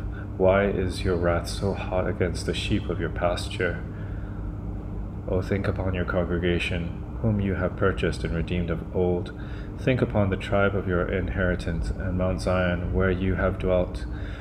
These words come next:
Draw near and behold how all is made desolate, and how the enemy has destroyed all that is in your sanctuary. Your adversaries roar in the midst of your holy place,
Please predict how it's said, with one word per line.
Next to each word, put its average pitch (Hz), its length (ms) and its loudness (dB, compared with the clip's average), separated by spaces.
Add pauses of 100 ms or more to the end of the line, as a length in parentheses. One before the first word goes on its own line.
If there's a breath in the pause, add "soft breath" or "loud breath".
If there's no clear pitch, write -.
(200 loud breath)
Draw 98 220 4
near 98 240 4
and 95 100 2
behold 92 380 2
how 95 260 4
all 92 340 4
is 85 240 0
made 90 340 -2 (320)
desolate, 87 540 2 (120)
and 92 120 -2
how 98 400 2
the 101 180 2
enemy 90 320 0
has 92 200 -2
destroyed 92 440 -2
all 101 280 2
that 87 240 4
is 82 280 -2
in 82 320 0
your 80 280 0 (120)
sanctuary. 85 960 0 (1900 loud breath)
Your 87 160 4
adversaries 87 880 2 (340)
roar 90 500 8
in 90 100 0
the 90 60 2
midst 92 400 -2
of 92 140 -2
your 90 120 2
holy 98 260 4
place, 92 680 -2